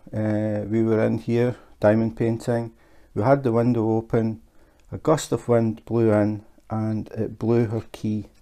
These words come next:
and it flipped over and it landed on the glue like this. So she tried to peel it off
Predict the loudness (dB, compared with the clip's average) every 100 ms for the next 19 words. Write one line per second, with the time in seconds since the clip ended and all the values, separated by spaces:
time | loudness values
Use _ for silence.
0 | _ _ _ _ -20 _ _ -4 -2 -2
1 | 2 2 2 0 0 2 0 -4 -14 -20
2 | -20 -16 -8 -6 -6 -6 -6 -4 -4 -4
3 | -6 -12 -20 _ -10 -8 -6 -8 -6 -6
4 | -8 -18 _ _ _ _ _ _ _ -20
5 | _ _ _ -20 -20 -20 -20 -20 -16 -14
6 | -12 -12 -14 -18 -20 -20 _ -20 -20 -20
7 | -20 -20 -20 -20 _ -20 -20 -20 -20 -2
8 | -2 0 2 6 8 6 0 -4 2 2
9 | 4 2 0 -6 -20